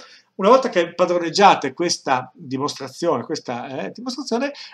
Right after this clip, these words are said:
ecco che a quel punto voi potete dire di sapere. Perciò qualsiasi discorso che voi leggiate o che vi venga fatto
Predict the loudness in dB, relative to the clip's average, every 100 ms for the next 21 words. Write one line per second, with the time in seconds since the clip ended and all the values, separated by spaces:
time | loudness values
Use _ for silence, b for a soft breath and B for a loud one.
0 | _ -4 -4 -8 -6 -2 -2 -2 0 0
1 | -2 -6 -4 -2 -2 -4 -4 -4 -2 -2
2 | 0 2 0 -2 -2 -2 -6 -10 -14 B
3 | -6 -6 0 2 2 -2 _ _ -2 0
4 | 0 0 0 0 -2 -6 -10 -14 -10 -6
5 | -6 2 4 4 2 -6 -12 -10 -4 -2
6 | -2 -4 -4 -2 -2 -4 -10 -10 -8 -6
7 | -6 -6 -6 -2 -2 -2 -4 _ -20